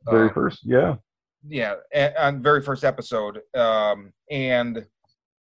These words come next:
Speaker 2: this time I did it right. I watched Resolution first and then Endless. I, all the qualms I had with Endless were gone. I love both films. Um, I really like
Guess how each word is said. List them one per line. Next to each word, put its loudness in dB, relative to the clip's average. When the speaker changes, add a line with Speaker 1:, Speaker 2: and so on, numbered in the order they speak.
Speaker 2:
this 2
time 4
I 2
did 0
it -6
right. 4
I 2
watched 2
Resolution 0
first -2
and -6
then 4
Endless. -4
I, 0
all 6
the 2
qualms 2
I 4
had 2
with -4
Endless -2
were -10
gone. 2
I 4
love 4
both 4
films. -4
Um, 2
I 4
really -2
like 2